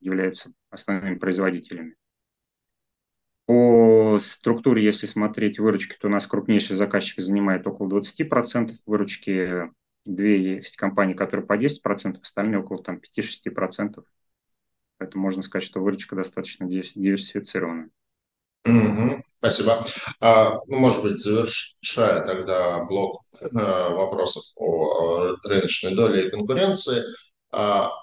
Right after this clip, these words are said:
Speaker 2: а вот, э, один из наших слушателей спрашивает, в чем вы видите преимущество вашей компании по сравнению с, э, там,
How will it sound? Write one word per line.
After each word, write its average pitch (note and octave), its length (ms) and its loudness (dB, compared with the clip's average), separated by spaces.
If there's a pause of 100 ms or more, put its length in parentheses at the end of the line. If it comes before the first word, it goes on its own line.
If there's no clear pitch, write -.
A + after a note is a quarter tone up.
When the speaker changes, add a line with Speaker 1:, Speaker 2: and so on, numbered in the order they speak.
Speaker 2:
а G2 140 0
вот, F#2+ 360 -2
э, F2 480 2
один F#2+ 220 -2
из F2 100 -6
наших F2+ 280 -4
слушателей D3+ 540 0
спрашивает, - 440 -4
в - 80 -4
чем D#3+ 340 2
вы A#2+ 100 2
видите A2+ 460 -2
преимущество G2+ 920 -2
вашей B2 260 0
компании E2 540 -6
по - 100 -8
сравнению F2 680 -2
с, - 200 0
э, D2 480 -2
там, - 180 -18